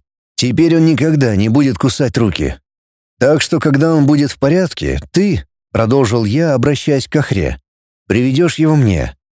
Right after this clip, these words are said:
Хозяин живодёрни молча кивнул, с уважением глядя на меня. Мне же совсем не хотелось рассказывать ему, что про такой метод узнал ещё в молодости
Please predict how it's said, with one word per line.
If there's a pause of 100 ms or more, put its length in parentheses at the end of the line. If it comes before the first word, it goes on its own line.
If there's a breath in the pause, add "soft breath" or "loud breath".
(720)
Хозяин
живодёрни
молча
кивнул,
с
уважением
глядя
на
меня. (600)
Мне
же
совсем
не
хотелось
рассказывать
ему, (180)
что
про
такой
метод
узнал
ещё
в
молодости